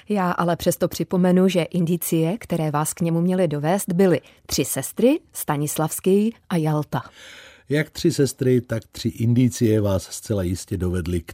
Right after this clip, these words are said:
Speaker 2: trojitému jménu.
Speaker 1: A sice Anton Pavlovič Čechov.
Speaker 2: Víš, co je zajímavé, Moniko?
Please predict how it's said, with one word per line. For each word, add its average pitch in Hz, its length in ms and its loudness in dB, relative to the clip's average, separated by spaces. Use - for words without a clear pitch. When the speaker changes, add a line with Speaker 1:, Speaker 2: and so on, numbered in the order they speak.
Speaker 2:
trojitému 104 720 2
jménu. 101 540 2
Speaker 1:
A 151 120 -2
sice 202 540 0
Anton 240 540 6
Pavlovič 160 720 2
Čechov. - 500 -8
Speaker 2:
Víš, 98 180 -2
co - 120 0
je 131 100 4
zajímavé, 165 500 0
Moniko? 180 460 -2